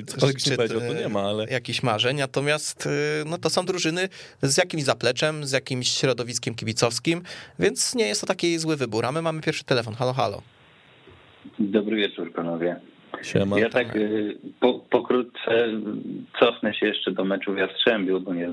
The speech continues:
Speaker 3: nie miałem możliwości wcześniej zadzwonić,
Speaker 2: A my
Speaker 3: ale
Speaker 2: też
Speaker 3: chciałem
Speaker 2: jeszcze
Speaker 3: zauważyć,
Speaker 2: wrócimy potem, spokojnie, to u nas to taki
Speaker 3: chciałem
Speaker 2: chaos.
Speaker 3: zauważyć, y, chciałem zauważyć jedną rzecz, która mi się mocno rzuciła w oczy, mianowicie to, że,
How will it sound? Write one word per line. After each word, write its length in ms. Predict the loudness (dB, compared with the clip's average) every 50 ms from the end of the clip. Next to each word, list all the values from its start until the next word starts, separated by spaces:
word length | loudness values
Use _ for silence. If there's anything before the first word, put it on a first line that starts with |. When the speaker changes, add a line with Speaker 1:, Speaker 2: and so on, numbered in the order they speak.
| -2 -2 0
Speaker 3:
nie 200 | 0 0 0 0
miałem 280 | 0 -2 -2 -2 -2 -2
możliwości 520 | -2 -4 -4 -4 0 0 0 0 -2 -12 -8
wcześniej 380 | -2 -2 -2 -2 0 -4 0
zadzwonić, 460 | 2 2 0 2 2 0 2 0 -2 0
Speaker 2:
A 40 |
my 60 | 0 2
Speaker 3:
ale 80 | 2
Speaker 2:
też 100 | 2 2
Speaker 3:
chciałem 120 | 2 2 2
Speaker 2:
jeszcze 120 | 2 2
Speaker 3:
zauważyć, 260 | 2 2 2 2 2
Speaker 2:
wrócimy 220 | 0 0 -2 -6 -6
potem, 280 | -6 -8 -6 -6 -8 -4
spokojnie, 480 | -4 -2 2 2 2 2 2 -4 -10 -6 -6
to 80 | -6 -4 -4 -8 -8 -10 -6 -4
u 80 | -2 -2
nas 180 | -2 -2 -2
to 60 | -2 -2
taki 140 | 4 4
Speaker 3:
chciałem 200 | 4 4 4 2
Speaker 2:
chaos. 120 | 2 2 2 4 2
Speaker 3:
zauważyć, 400 | 2 2 2 0 -2 0 0 -2 0 0
y, 500 | -2 -2 -2 -4 -6 -6 -6 -6 -6 -6 -6
chciałem 340 | 4 4 4 4 4 2
zauważyć 520 | 2 2 2 2 2 0 0 0 -4 0 0
jedną 340 | 0 2 2 0 0 0 0
rzecz, 140 | 0 -2 -2 -6 -4 0
która 440 | 2 2 2 2 0 0 -4 -6 -4 -2
mi 360 | 0 0 2 2 0 0 0 0
się 100 | 0 2
mocno 360 | 2 0 -2 -2 -2 -2 -2
rzuciła 360 | -2 -2 0 2 2 2 4
w 60 | 2
oczy, 300 | 0 0 0 -2 0 2
mianowicie 520 | 2 2 2 0 -2 -2 -2 -2 -2 -2 0 2
to, 140 | 0 0 2
że, 200 | 4 2 2